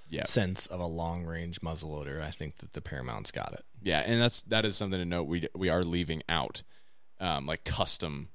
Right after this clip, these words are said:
Speaker 1: muzzleloaders, like
Speaker 2: Mm-hmm.
Speaker 1: Gunworks
Speaker 2: Yeah.
Speaker 1: muzzleloaders and stuff like that.
Speaker 2: Hey, you wanna buy a thousand, fifteen hundred dollar muzzleloader? The Paramount's your answer. You wanna buy a seven to ten thousand dollar muzzleloader that shoots smokeless powder that's pretty much like a center fire? They're out there everywhere.
Speaker 1: Yep, and
Speaker 2: Hey,
Speaker 1: they're
Speaker 2: nowadays.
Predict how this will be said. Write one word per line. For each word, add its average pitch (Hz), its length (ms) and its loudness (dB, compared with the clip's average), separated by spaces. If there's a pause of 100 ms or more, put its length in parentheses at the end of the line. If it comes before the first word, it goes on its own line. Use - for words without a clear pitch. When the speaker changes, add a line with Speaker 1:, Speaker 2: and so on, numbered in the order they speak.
(160)
Speaker 1:
muzzleloaders, 85 540 0
like 156 220 8
Speaker 2:
Mm-hmm. 76 200 0
Speaker 1:
Gunworks 78 180 -4
Speaker 2:
Yeah. - 80 0
Speaker 1:
muzzleloaders 78 440 -2
and 76 100 -8
stuff - 280 -4
like 76 180 -6
that. 71 300 -4
Speaker 2:
Hey, 117 100 4
you 135 80 10
wanna 139 140 12
buy 135 160 10
a 127 100 8
thousand, 127 680 6
fifteen 127 340 2
hundred 120 200 6
dollar 120 300 4
muzzleloader? 113 500 2
The 107 80 0
Paramount's 92 480 0
your 80 100 -4
answer. 71 220 -2
You 82 80 0
wanna 92 120 2
buy 107 160 4
a 101 60 2
seven 107 340 2
to 113 60 2
ten 127 360 2
thousand 127 340 4
dollar 127 320 2
muzzleloader 123 720 4
that 104 160 0
shoots - 260 -2
smokeless 117 440 0
powder 117 320 2
that's 110 180 -6
pretty 113 220 0
much 110 260 2
like 107 220 0
a 107 220 2 (100)
center 113 260 2
fire? 113 380 2
They're 98 180 6
out - 160 0
there - 260 -4
everywhere. 92 540 -6
Speaker 1:
Yep, 92 300 4
and 90 160 2
Speaker 2:
Hey, 95 80 4
Speaker 1:
they're 104 160 6
Speaker 2:
nowadays. 78 520 2